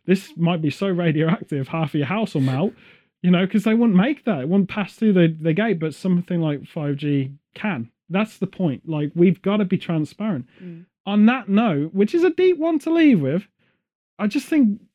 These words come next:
Speaker 1: putting people's minds in the right area. If you wanna ask questions of your government around the world, in a democratic government,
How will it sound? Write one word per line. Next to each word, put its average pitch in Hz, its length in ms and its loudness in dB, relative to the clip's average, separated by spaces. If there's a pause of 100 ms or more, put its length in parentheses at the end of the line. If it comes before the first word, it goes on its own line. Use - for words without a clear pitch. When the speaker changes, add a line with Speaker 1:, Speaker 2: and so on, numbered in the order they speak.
Speaker 1:
putting 254 240 -2
people's 226 340 2
minds 190 340 2
in 185 60 2
the 180 60 0
right 185 80 0
area. 196 240 0
If 180 160 -6
you 247 100 4
wanna 254 200 2
ask 233 260 -4
questions 208 500 -2
of 185 60 4
your 151 100 4
government 214 440 0
around 165 220 0
the 147 40 0
world, 208 340 -2 (300)
in 175 120 2
a 160 40 4
democratic 175 680 -4
government, 202 420 -4